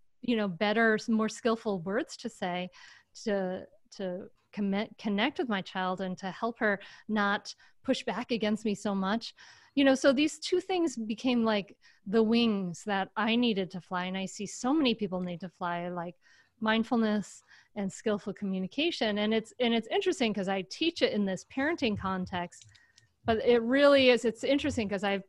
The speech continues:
I've clients say to me, "Oh, my relationship with my husband is better."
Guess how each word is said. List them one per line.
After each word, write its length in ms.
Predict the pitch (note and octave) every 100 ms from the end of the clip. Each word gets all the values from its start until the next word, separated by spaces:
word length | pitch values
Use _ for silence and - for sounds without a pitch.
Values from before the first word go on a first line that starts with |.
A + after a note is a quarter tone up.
| _
I've 440 | A3+ G3+ F3+ F3+ -
clients 320 | A3 G3 F#3+
say 100 | G3+
to 80 | F#3+
me, 160 | G3 -
"Oh, 240 | D4+ A4
my 180 | F4 C4
relationship 520 | C#4 C#4 D#4+ D#4 D#4
with 100 | E4+
my 40 | C4+
husband 360 | D#4 G4 F#4+
is 120 | D4+
better." 360 | A#3 A#3 G#3+